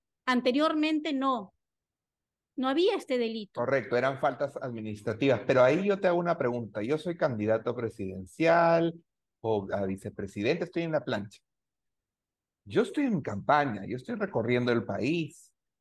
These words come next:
Speaker 2: ¿Yo soy responsable de, de el financiamiento que reciba o de que no se hagan los reportes o de que se reciba de alguien,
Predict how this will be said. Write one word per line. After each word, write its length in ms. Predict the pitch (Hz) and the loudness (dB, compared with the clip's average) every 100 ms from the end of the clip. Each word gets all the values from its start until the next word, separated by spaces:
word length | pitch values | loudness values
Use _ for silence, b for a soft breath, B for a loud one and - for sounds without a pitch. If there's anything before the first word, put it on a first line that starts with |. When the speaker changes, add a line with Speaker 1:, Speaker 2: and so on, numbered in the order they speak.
| _ _ _ _ _ _ 110 | _ _ _ _ _ _ -4
Speaker 2:
¿Yo 200 | 113 208 | 0 0
soy 160 | 277 | 0
responsable 1040 | 262 - 127 107 101 151 185 214 220 226 | -2 -2 -2 -2 0 2 4 2 0 0
de, 340 | 202 196 185 180 | 2 2 2 0
de 920 | 156 170 170 170 170 165 165 165 165 160 | -2 -2 -2 -2 -4 -4 -4 -6 -6 -6
el 240 | 160 156 | -6 -6
financiamiento 580 | 156 156 151 160 165 170 | -4 -4 -4 -6 -4 -4
que 100 | 160 | -2
reciba 720 | 143 135 170 180 180 180 170 | -2 -4 -4 -2 2 4 4
o 160 | 160 147 | 4 4
de 160 | 131 | 0
que 220 | - 127 120 | -2 -6 -4
no 200 | 120 143 | -6 -4
se 140 | 165 | -2
hagan 180 | 156 147 | 0 0
los 80 | 139 | 0
reportes 800 | 117 - 165 180 170 165 160 160 | -2 0 0 0 -2 -4 -4 -4
o 80 | 131 | -4
de 120 | 113 | -6
que 120 | 117 | -10
se 100 | 117 | -10
reciba 460 | 110 107 143 139 135 | -8 -6 -2 0 2
de 100 | 117 | 2
alguien, 560 | 117 127 131 131 135 | 0 -4 -8 -8 -10